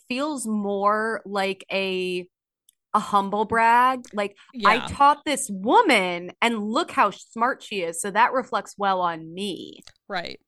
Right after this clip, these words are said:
Speaker 1: You know, th-, that's kinda what it feels like.
Speaker 2: Yeah, it's
Speaker 1: Which,
Speaker 2: w-,
Speaker 1: like,
Speaker 2: it's
Speaker 1: being
Speaker 2: weird.
Speaker 1: proud of your student is not a bad thing, but this definitely feels more like, um, more, more of a novelty. It's like,
Speaker 2: Yeah.
Speaker 1: not only do I have an intelligent student,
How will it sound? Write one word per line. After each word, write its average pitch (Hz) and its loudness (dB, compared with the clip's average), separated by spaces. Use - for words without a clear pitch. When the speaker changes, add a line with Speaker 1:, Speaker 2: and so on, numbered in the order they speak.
Speaker 1:
You 226 -4
know, 233 0
th-, 220 -6
that's 233 0
kinda 262 2
what 214 2
it 180 -4
feels 190 -6
like. - -10
Speaker 2:
Yeah, 208 -8
it's - -14
Speaker 1:
Which, 403 -4
Speaker 2:
w-, 370 -2
Speaker 1:
like, 339 -4
Speaker 2:
it's 320 -8
Speaker 1:
being 196 -4
Speaker 2:
weird. 440 -8
Speaker 1:
proud 254 6
of 269 -2
your 233 -4
student 202 -4
is 196 -6
not 190 2
a 185 -4
bad 156 -2
thing, 226 -4
but 208 0
this 220 -4
definitely 220 -4
feels 202 -8
more 185 -4
like, 180 -4
um, 170 -2
more, 208 -4
more 226 0
of 214 0
a 226 2
novelty. 185 0
It's 180 -8
like, 190 -4
Speaker 2:
Yeah. 175 -4
Speaker 1:
not 285 0
only 415 0
do 320 0
I 285 4
have 269 2
an 254 -4
intelligent 208 -4
student, 196 -4